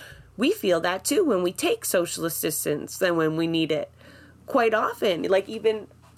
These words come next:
people who pay into unemployment insurance their whole lives sometimes will go months without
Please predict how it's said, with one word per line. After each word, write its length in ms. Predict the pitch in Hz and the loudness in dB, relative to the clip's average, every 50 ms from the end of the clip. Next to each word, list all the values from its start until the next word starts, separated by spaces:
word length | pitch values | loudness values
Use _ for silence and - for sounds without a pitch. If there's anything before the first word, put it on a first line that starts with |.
| - _ - - - | -20 _ -20 -12 -4
people 340 | - 254 240 - 247 254 233 | -2 -2 0 2 0 0 0
who 280 | - - 220 208 214 202 | 0 -2 0 0 -2 -4
pay 420 | - - - 233 226 226 233 233 | -4 -2 2 2 2 2 2 0
into 440 | 214 - 208 208 208 - - 190 - | 0 0 0 0 0 -2 -4 -2 0
unemployment 680 | - 190 202 202 202 - - 240 269 339 302 262 214 | 2 2 0 0 -4 -2 -2 0 2 2 2 2 0
insurance 680 | 190 196 185 - - 185 170 165 165 - - - - - - - - - - - - - - - | -2 -4 -4 -2 0 2 2 0 0 -2 -6 -8 -10 -10 -12 -16 -20 -20 -20 -20 -20 -10 -2 0
their 120 | 220 214 | 0 0
whole 300 | 202 220 277 294 233 220 | 2 2 2 4 2 2
lives 880 | 196 196 220 262 285 247 190 - - - - - - - - - - - - - - - - - - - - _ | 2 2 4 4 4 2 0 -4 -6 -12 -12 -10 -8 -6 -6 -6 -8 -12 -18 -20 -20 -20 -20 -20 -20 -20 -20 _
sometimes 680 | - - - - 262 240 240 - 247 226 233 - - - - - | -12 -6 -2 0 0 0 0 0 0 0 -2 -2 -8 -12 -8 -2
will 160 | 208 220 226 | 0 0 0
go 220 | 202 - 247 240 220 | 2 0 0 2 2
months 480 | 220 226 254 277 311 269 - - - | 4 4 4 4 2 0 -2 -4 -4
without 340 | - 226 - 220 202 196 - | -4 -2 2 2 2 2 0